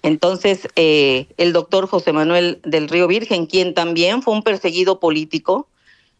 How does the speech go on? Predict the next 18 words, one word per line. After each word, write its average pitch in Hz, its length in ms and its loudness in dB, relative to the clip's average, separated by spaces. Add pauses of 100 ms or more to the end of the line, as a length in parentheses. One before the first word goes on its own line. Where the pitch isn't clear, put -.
eh, 127 340 2
tambi-, 147 420 -2
él 180 540 0
se 165 160 -4
dio 175 240 0
cuenta 196 480 -2
precisamente 156 720 -2
de 143 60 2
lo 139 100 0
que - 80 -8
estaba 156 260 -2
pasando 156 380 -2
conmigo 156 400 0
y 170 60 -2
me 147 120 -4
dijo, 143 440 -2
eh, 135 280 -4
"Angélica, 160 680 -2